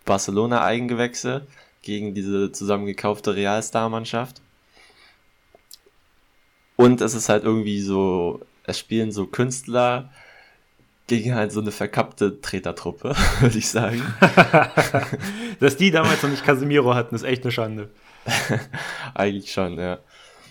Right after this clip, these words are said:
Speaker 1: Wobei Carvalho hat den Job eigentlich auch gut erledigt. <laughs>
Speaker 2: Ja, das stimmt. Ich hab mich auch an Carvalho nicht mehr erinnert, bis ich ihn das erste Mal treten gesehen hab.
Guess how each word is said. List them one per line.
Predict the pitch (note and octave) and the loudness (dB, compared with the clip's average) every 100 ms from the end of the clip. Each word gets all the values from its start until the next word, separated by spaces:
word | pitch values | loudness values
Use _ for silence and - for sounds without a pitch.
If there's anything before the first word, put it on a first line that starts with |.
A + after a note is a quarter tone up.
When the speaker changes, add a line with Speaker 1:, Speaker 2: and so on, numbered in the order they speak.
| - _ - | -20 _ -4
Speaker 1:
Wobei | F#2+ | 0
Carvalho | A2+ A#2 G#2 A2+ | 0 2 2 4
hat | G#2+ - | 2 -2
den | F#2+ | -4
Job | G2+ G2 | -4 -2
eigentlich | F#2+ D#2+ | -4 -6
auch | - | -10
gut | - | -8
erledigt. | E2+ E2+ E2+ F2 - - - - | -8 -8 -10 -14 -18 -12 -10 -10
<laughs> | F#2+ - _ - | -12 -16 _ -4
Speaker 2:
Ja, | G#2+ | 0
das | A2 | 0
stimmt. | - A2 | 0 2
Ich | C3+ | 4
hab | |
mich | C#3 - | 4 2
auch | C3 | 2
an | B2+ | 2
Carvalho | B2+ A#2+ C#3 B2+ | 2 2 2 0
nicht | C#3+ | -2
mehr | C3 | -2
erinnert, | A#2 C3+ A#2+ | 0 0 -2
bis | A#2 | -4
ich | A#2+ | -6
ihn | A2+ | -6
das | A2+ | -6
erste | B2 B2 | -6 -6
Mal | A2 | -6
treten | - A#2+ A2+ | -4 -6 -6
gesehen | G2 G2+ | -8 -8
hab. | G2+ | -8